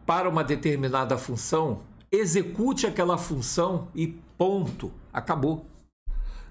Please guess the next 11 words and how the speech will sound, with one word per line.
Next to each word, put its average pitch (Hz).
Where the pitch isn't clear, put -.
Não 220
fique 233
com 185
ideias, 151
"vamos 170
fazer 135
isso, 127
vamos 143
fazer 123
aquilo", 151
porque 143